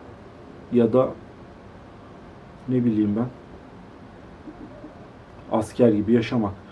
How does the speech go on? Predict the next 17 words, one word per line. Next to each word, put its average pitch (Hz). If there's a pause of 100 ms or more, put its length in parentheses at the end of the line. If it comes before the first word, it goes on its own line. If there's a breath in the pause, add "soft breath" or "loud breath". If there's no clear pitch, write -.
(320 loud breath)
Bu 139
benzetmesi 156
de 175
yapılamaz 151
bunun. 101
Mesela 131
depresyon 151
ve 151
anksiyeteyi 156 (440 loud breath)
şöyle 156
bir 139
şeye 160
benzeteyim. 110
Ya 156 (380 loud breath)
depresyon 147
ve 156
anksiyete 147